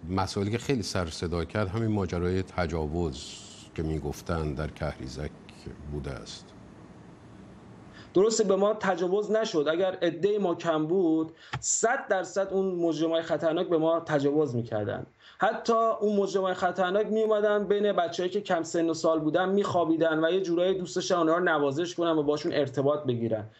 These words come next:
Speaker 2: ولی چون ما زیاد بودیم، جرأت این کارو نداشتن. ولی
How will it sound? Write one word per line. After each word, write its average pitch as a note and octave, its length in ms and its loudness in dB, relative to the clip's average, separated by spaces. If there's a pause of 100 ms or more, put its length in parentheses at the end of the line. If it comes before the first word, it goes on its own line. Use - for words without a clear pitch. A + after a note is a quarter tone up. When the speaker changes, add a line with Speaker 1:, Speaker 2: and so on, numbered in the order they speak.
(260)
Speaker 2:
ولی G#3+ 200 2
چون A3 280 0
ما G#3 200 2
زیاد F#3 520 0
بودیم، F#3 560 -2 (260)
جرأت E3+ 400 2
این F3 140 0
کارو E3 300 0
نداشتن. B2+ 400 0
ولی G3 160 2